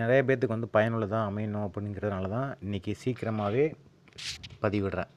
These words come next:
சரிங்களா? இதுல வந்து நம்ம கொடுத்த அந்த ஃபோர் ஒன் ஜீரோ நைனும் ஃபோர் ஒன் நைன் ஜீரோவும் என்னோட கணிப்புல எந்த அளவுக்கு அது சரியா அமையுது அப்படிங்கிறத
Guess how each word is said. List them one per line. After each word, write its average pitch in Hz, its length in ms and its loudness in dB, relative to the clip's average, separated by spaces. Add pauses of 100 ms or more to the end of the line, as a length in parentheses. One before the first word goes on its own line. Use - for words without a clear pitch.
(140)
சரிங்களா? 95 340 0 (840)
இதுல 156 240 8
வந்து 135 220 2
நம்ம 110 220 2
கொடுத்த 127 280 0
அந்த 107 180 0
ஃபோர் 139 240 6
ஒன் 123 160 2
ஜீரோ 117 180 2 (120)
நைனும் 123 280 -2 (220)
ஃபோர் 143 300 8
ஒன் 107 140 2
நைன் 117 220 0
ஜீரோவும் 113 380 0 (220)
என்னோட 113 340 2
கணிப்புல 120 400 2 (100)
எந்த 120 200 2
அளவுக்கு 120 360 2
அது 123 120 2 (680)
சரியா 127 400 6
அமையுது 113 460 2
அப்படிங்கிறத 101 440 0